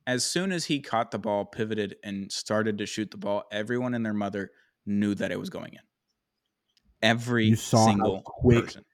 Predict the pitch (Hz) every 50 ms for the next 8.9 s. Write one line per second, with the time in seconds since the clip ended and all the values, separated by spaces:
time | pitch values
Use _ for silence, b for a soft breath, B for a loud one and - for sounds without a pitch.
0 | _ _ _ _ - 127 131 - - 156 147 147 139 127 117 113 - - - -
1 | 139 139 135 - - 123 113 110 104 104 110 120 - - 113 107 101 95 95 92
2 | 90 90 87 90 98 101 98 98 101 92 101 107 107 107 90 90 95 95 98 95
3 | 95 101 95 - - - - - - - 120 107 101 - - 117 110 104 107 101
4 | 92 92 92 95 92 95 92 92 - - - 139 135 135 135 131 123 120 117 117
5 | 113 - 113 107 104 104 107 104 104 107 110 107 107 117 104 95 - - 98 95
6 | - 92 92 92 92 92 - 95 98 98 98 95 92 90 92 95 95 - _ _
7 | _ _ _ - 117 117 113 110 110 101 - 98 92 90 87 85 85 - - -
8 | 95 - - - 117 110 104 104 104 104 98 98 98 95 87 - 87 87